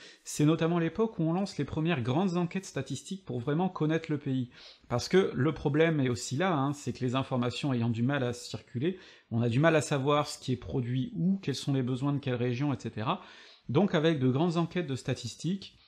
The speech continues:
qui sont globalement les premières enquêtes vraiment globales, ben, petit à petit, le gouvernement commence à se doter d'outils qui vont permettre, tout au long du dix-neuvième siècle ensuite, de rationaliser un petit peu plus l'économie et de permettre au pays de prospérer aussi, il faut bien le dire.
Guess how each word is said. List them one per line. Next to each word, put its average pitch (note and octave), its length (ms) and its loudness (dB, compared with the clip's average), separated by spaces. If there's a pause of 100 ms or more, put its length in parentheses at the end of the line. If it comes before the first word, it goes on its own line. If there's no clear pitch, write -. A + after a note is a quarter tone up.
(200)
qui B2 100 -10
sont E3 300 0
globalement C3+ 560 2
les C3 100 2
premières C#3 640 -2
enquêtes C#3 300 0
vraiment B2+ 240 0
globales, A#2+ 500 -2 (400)
ben, D#3+ 180 2
petit E3 380 -4
à D3 60 2
petit, E3 340 -6
le D#3 140 0
gouvernement D3 560 0
commence D#3+ 440 -4
à C#3 60 -2
se A#2+ 60 -4
doter C#3 340 -2
d'outils C#3+ 460 -6 (340)
qui B2+ 120 -4
vont F3 160 4
permettre, D3+ 520 2
tout - 200 -12
au - 20 0
long E3 120 2
du C#3 80 0
dix-neuvième C3 420 2
siècle C#3 320 -4
ensuite, C#3+ 280 -8
de B2 80 -2
rationaliser C3 580 0
un D3 80 0
petit - 140 -12
peu C3+ 120 -2
plus - 280 -10
l'économie B2+ 580 0
et B2+ 60 0
de G#2 40 -6
permettre C3 480 -4
au A2+ 60 -4
pays C3+ 200 -4
de - 60 -18
prospérer B2 540 -4
aussi, - 260 -8
il - 80 -14
faut - 140 -20
bien G#2+ 100 -4
le G#2+ 60 -2
dire. - 160 -12